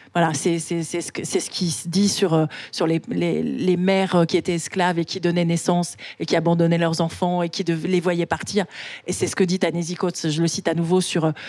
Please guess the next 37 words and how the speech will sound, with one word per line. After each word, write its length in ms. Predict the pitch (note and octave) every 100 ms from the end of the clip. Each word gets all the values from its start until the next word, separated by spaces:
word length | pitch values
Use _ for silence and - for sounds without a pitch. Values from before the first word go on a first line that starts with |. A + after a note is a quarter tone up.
| -
sur 200 | - F3
la, 140 | D#3+ -
la, 200 | F3+ E3
la 100 | F3
force 320 | - F#3+ F3+
de 80 | F3+
la 140 | E3+
résilience 600 | E3 E3+ E3+ F3 F3 -
des, 260 | D#3+ D#3 E3+
des, 260 | E3 F3 -
de 300 | F3 E3 F3+
la 120 | F3
diaspora 440 | F3 D#3+ F3+ E3+
noire. 240 | F#3+ G#3+ -
C'est 240 | - E3 - - - _
comment 300 | G#3 G3 G#3
on 80 | G3
fait 200 | - G#3+
pour 240 | - F3+
rêver 320 | - F#3+ F3+
d'un 160 | G3 F3
futur 580 | - F#3 - G3+ F3+ D#3 - -
où 100 | F3
on 120 | F3+
est 100 | F3
libre 340 | F3 A#3 G3 D#3+
quand 280 | E3 D#3
on 100 | E3
le 80 | E3
sait 220 | D#3 G#3+
qu'on 100 | G3
le 100 | F#3
verra 220 | E3+ F3 E3+
pas 140 | F#3+
de 40 |
son 120 | - F3
vivant. 340 | F3+ F3+ E3